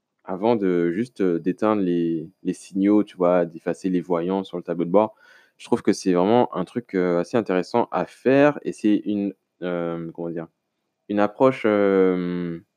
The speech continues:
qui est un peu plus proche de, de la santé à l'orientale, en fait. Euh, et je pense qu'on, on devrait un peu plus s'en rapprocher puisqu'on, on peut, au final, euh, on a les moyens qu'il faut pour. Donc, euh, voilà.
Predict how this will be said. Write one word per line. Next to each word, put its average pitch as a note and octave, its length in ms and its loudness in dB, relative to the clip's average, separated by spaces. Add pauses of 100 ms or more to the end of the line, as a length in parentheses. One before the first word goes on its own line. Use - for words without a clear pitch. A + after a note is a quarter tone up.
(920)
qui F#2 300 0
est - 20 2
un F2+ 60 0
peu G2 120 -4
plus A#2+ 140 -2
proche B2 240 0
de, F2+ 420 2 (300)
de - 40 -2
la F2+ 120 2
santé A#2 500 2
à G#2 60 6
l'orientale, F#2+ 540 2
en G2 80 0
fait. - 280 0 (520)
Euh, F2 800 0 (100)
et E2+ 80 -6
je - 80 -8
pense A#2 160 -4
qu'on, F2+ 280 -4 (200)
on F2 120 -6
devrait F#2 360 0 (320)
un C3+ 80 0
peu C#3+ 120 2
plus D#3 120 -4
s'en C3 200 0
rapprocher A2+ 420 0
puisqu'on, F2 580 -4
on E2 100 -10
peut, D#3+ 260 0
au A#2 100 0
final, G#2 480 0
euh, D#2+ 760 -4 (140)
on E2+ 160 -6
a F2 80 0
les F2+ 80 2
moyens F#2 340 2
qu'il F#2+ 140 -8
faut G2+ 220 -2
pour. D#3+ 380 2 (540)
Donc, F2+ 280 -2
euh, F2 400 6
voilà. - 260 -2